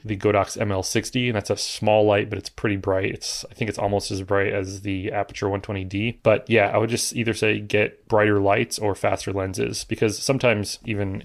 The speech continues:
a one point four lens won't be quite bright enough in super low light conditions. So I hope that helps. And he asks again, "I shot some outdoor evening cityscapes, Lumix G nine. I was using manual lenses, vintage and anamorphic,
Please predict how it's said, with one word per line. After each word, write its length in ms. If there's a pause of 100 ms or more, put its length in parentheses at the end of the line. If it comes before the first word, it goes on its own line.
a 180
one 200
point 260
four 200
lens 420
won't 320 (180)
be 140
quite 420
bright 240
enough 280
in 100
super 320
low 120
light 200
conditions. 600
So 240 (120)
I 60
hope 140
that 140
helps. 320
And 140
he 100
asks 260
again, 480
"I 60
shot 220
some 140 (100)
outdoor 560 (100)
evening 380
cityscapes, 880
Lumix 280
G 160
nine. 380
I 80
was 240
using 260
manual 360
lenses, 420
vintage 400
and 160
anamorphic, 600